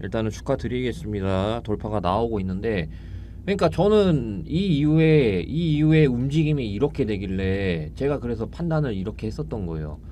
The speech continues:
보시게 되면은 이게 제가 칠월 삼십 일 날 딱 올라가기 직전에 얘기했죠. 올라가기 직전에 얘기를 했는데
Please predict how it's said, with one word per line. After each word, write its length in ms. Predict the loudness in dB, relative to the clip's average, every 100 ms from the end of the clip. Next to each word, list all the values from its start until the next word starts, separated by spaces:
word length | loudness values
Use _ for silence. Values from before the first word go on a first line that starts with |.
| -14 -14 -12
보시게 320 | -10 -6 -4
되면은 380 | -2 -2 -2 -4
이게 240 | -4 -4 -4
제가 400 | -2 0 0 -2
칠월 300 | -2 0 2
삼십 300 | 0 -2 -2
일 100 | 0
날 180 | -2 -2 -8 -14 -14 -4
딱 160 | -2 2
올라가기 480 | 4 4 4 2 -2
직전에 400 | -6 -4 -2 -2
얘기했죠. 520 | -4 -6 -4 -4 -4
올라가기 480 | -4 -2 -2 -4 -6
직전에 400 | -8 -8 -6 -4
얘기를 240 | -4 -4 -6
했는데 540 | -6 -6 -4 -4 -4